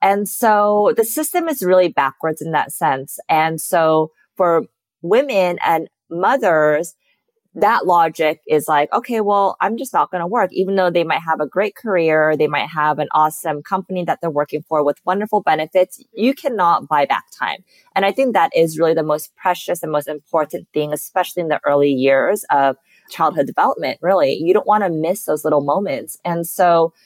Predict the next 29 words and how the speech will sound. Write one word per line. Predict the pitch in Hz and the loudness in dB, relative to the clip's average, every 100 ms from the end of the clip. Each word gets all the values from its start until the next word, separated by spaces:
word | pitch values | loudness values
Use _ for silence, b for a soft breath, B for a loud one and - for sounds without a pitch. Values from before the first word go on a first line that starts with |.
| _ | _
that | 180 | 2
is | 180 180 - | 2 2 0
why | 185 170 165 160 160 160 _ _ 165 | 2 4 4 4 2 -2 _ _ -4
millions | 185 214 226 208 185 175 170 - | 2 2 2 2 2 0 -4 -4
and | 165 165 | -4 0
millions | 175 180 170 | 2 2 2
of | 165 | 0
mothers | 156 135 139 139 143 147 | 0 2 4 4 2 -2
are | |
missing | 147 139 143 143 - | -2 -2 -4 -6 -2
from | 139 139 139 | 0 0 -2
the | 143 | -2
workforce. | 175 233 - - - | 0 -2 -2 -2 -4
It's | - | -4
not | 165 165 | -4 -2
because | 175 160 151 | -4 -4 -2
they're | 139 | -2
not | 139 - | 0 -2
talented | - 170 160 - 165 | -4 -2 -2 -4 -4
enough. | 156 143 | -2 -2
It's | 147 | -4
not | 151 | -2
because | 151 156 | -2 -2
they're | 143 139 | -2 -2
too | 135 | -6
busy. | 127 175 170 175 151 | -2 0 2 2 2
It's | 135 | 0
not | 156 143 | -2 -2
be-, | 151 | -2